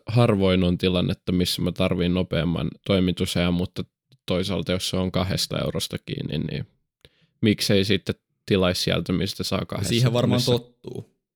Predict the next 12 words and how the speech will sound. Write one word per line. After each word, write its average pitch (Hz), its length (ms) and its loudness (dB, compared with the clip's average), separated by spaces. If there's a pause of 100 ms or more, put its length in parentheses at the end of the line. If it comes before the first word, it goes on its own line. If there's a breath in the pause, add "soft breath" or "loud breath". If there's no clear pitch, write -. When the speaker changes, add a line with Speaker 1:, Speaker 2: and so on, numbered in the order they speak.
Speaker 2:
Mä, 113 200 -4
mä 117 160 -2
ve-, 120 180 0
mä 117 140 -2
veikkaan, 123 340 0
että 98 180 -6
siihen 104 280 -4
tottuu, 104 400 -4
että 87 180 -8 (400)
mä 110 80 -12
tilasin 110 440 -2
tota, - 400 -6